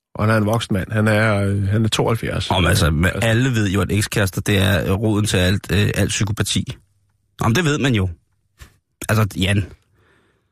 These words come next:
Speaker 2: det kan være, øh, det kan være så grimt.
Speaker 1: Ja.
Speaker 2: Det kan også være meget smukt, men det, nogle gange så bliver det altså også bare... Hvis der er kærlighed indblandet, Jan.
Speaker 1: Ja, den kun er... Den ikke er gensidig.
Speaker 2: Ja, præcis, ikke?
Speaker 1: Ja.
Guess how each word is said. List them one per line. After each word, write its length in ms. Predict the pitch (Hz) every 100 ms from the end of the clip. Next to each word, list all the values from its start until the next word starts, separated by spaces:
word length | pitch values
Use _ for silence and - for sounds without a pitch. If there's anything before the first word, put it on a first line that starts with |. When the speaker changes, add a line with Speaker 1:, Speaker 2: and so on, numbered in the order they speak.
| _
Speaker 2:
det 100 | -
kan 140 | 139 120
være, 480 | 113 110 110 107 107
øh, 60 | 117
det 80 |
kan 120 | 123 123
være 140 | 131
så 120 | 139
grimt. 360 | - 101 - - - _ _ _ _ -
Speaker 1:
Ja. 40 | -
Speaker 2:
Det 220 | - 92
kan 20 |
også 160 | 101 175
være 40 |
meget 140 | 185 175
smukt, 260 | 175 170
men 100 | 139
det, 340 | 120 104 67 117
nogle 160 | 147
gange 180 | 123 107
så 120 | 117
bliver 180 | - 113
det 60 | 98
altså 180 | 101
også 140 | 95 101
bare... 280 | 101 82 78
Hvis 140 | 143
der 60 | 160
er 40 |
kærlighed 360 | 175 180 196 175
indblandet, 340 | 175 180 180
Jan. 200 | 156 160 - - - - _ _ _ _ _ _ _ _ _ _ _ _ _ _ - - - _ _ _ _ _ _ -
Speaker 1:
Ja, 180 | 117 120
den 120 | 123
kun 200 | 143 139
er... 460 | 139 127 113 98 104 - _ _ _ _ _ _ _ -
Den 120 | 123
ikke 140 | 123 135
er 40 |
gensidig. 520 | 139 135 - 143 85 101
Speaker 2:
Ja, 180 | 80 110
præcis, 320 | 107 - 120
ikke? 180 | 120
Speaker 1:
Ja. 80 | 113